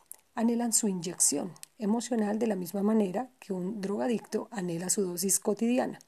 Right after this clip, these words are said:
Al igual que la drogodependencia, la adicción emocional domina y arruina la vida de quien se deja someter por ella.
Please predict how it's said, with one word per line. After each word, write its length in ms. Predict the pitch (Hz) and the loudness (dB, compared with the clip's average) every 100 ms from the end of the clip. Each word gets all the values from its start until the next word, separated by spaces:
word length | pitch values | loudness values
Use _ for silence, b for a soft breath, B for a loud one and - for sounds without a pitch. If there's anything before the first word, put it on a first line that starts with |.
| _ B B B B B | _ B B B B B
Al 140 | - 254 | 2 4
igual 260 | 262 320 | 6 4
que 120 | 320 302 | 6 6
la 280 | 294 226 | 8 6
drogodependencia, 1040 | 214 208 196 180 170 180 185 214 175 226 - _ _ b b b - | 4 2 4 2 -2 -2 0 4 4 2 -4 _ _ b b b -4
la 120 | 185 | -2
adicción 460 | 185 180 - 202 | 0 2 2 2
emocional 500 | 208 208 190 175 226 | 2 0 -2 0 0
domina 300 | 240 208 190 | 2 2 0
y 80 | 185 | 0
arruina 480 | 185 196 202 226 247 | -2 2 2 2 -2
la 300 | 214 180 175 | -4 -4 -6
vida 460 | 156 294 220 165 - _ | -2 0 0 -2 -8 _
de 240 | 185 190 185 | -4 -4 -4
quien 360 | - 180 190 - | -4 -4 -2 0
se 160 | 190 | 0
deja 220 | 180 190 | 0 -4
someter 400 | 185 175 165 170 - | -4 -4 -4 -8 -6
por 160 | 190 | -4
ella. 240 | 180 - | -4 -8